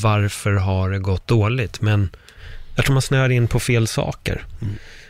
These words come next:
Speaker 1: Och, och, och jag får lite känsla av att jag kommer ändå från en sån här teaterbakgrund, där till exempel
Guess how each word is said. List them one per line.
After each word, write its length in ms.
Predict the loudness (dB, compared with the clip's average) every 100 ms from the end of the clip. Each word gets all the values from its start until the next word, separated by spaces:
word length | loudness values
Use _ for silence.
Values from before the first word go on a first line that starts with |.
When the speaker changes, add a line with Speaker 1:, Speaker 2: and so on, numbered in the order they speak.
| -6
Speaker 1:
Och, 220 | 0 2 2
och, 80 |
och 180 | 2 2
jag 160 | 2 2
får 100 | 0
lite 220 | 0 0
känsla 340 | 2 2 2
av 60 | 2
att 120 | 2
jag 180 | 2 2
kommer 180 | 2 2
ändå 120 | 2
från 160 | 2 0
en 80 |
sån 100 | 0
här 40 | -2
teaterbakgrund, 920 | 2 2 2 2 2 2 2 2 2
där 140 | 0 0
till 160 | 0
exempel 500 | 0 0 0 2 2